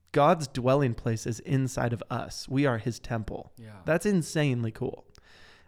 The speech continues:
Speaker 1: And something about the world is still not right. Like, we are not in the fulfillment of the kingdom of God. It's like the kingdom is here, but it's not completely here.
Speaker 2: Yeah. It's started to spread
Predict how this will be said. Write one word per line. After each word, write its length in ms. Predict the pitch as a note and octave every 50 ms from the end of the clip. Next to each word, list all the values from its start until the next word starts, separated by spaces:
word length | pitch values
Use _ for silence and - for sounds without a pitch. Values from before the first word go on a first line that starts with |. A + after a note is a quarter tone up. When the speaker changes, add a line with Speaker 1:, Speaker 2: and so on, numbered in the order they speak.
| _ _ _
Speaker 1:
And 760 | E3+ F3+ F#3 F#3 E3+ D3 C3+ B2+ B2 B2+ C#3 D#3+ F#3 F#3+ - - - _ _ _ _ _
something 380 | - - D3 D3+ D#3 D3+ F#3+ G3
about 200 | F#3+ F#3 F3 F3
the 80 | F3
world 240 | D3+ C#3 D3 D3 C#3
is 80 | C3+ B2
still 240 | - - C#3 C3+ C3+
not 220 | C3 B2+ B2+ -
right. 380 | B2+ B2+ C3 A#2 - - - - - -
Like, 180 | C3 B2+ A#2+ B2
we 140 | C3+ C#3 C#3+
are 100 | C#3+ C#3+
not 380 | C3+ B2+ B2 B2+ B2+ - - _ - - - _ _ _ _ _ _
in 240 | D3+ D3+ D3+ D3+ C#3+
the 80 | B2+
fulfillment 640 | A2+ - - A#2+ - - F3 F#3 F#3 D#3 A#2 - - -
of 240 | - B2+ B2+ A#2 A2
the 80 | A2 A#2
kingdom 340 | - - A#2 A2+ A2+ A2+ A#2
of 100 | G#2+ -
God. 300 | - G#2 G2 - - -
It's 120 | - - -
like 180 | C#3 C3+ -
the 60 | - C3+
kingdom 320 | - - F3 F#3 F#3 D3
is 80 | C3 -
here, 280 | - - D3 C#3 C3+ C3
but 140 | A#2+ B2+ A#2+
it's 140 | A#2 - C3+
not 340 | C3 B2+ B2 B2 - -
completely 720 | - - B2+ A#2 - - - - D#3+ D#3 B2+ - - B2 A#2
here. 360 | G#2+ - - - F#2 - - -
Speaker 2:
Yeah. 140 | G#2 G2 E2+ - G2 - _ _ _ -
It's 320 | B2 A#2+ - - - - - _
started 720 | - - - - C#3 C3+ B2 A#2 A2 G#2 G2 G2+ - _
to 120 | - - G2+
spread 580 | - - - - A#2+ G#2 F#2 - - A#2 A#2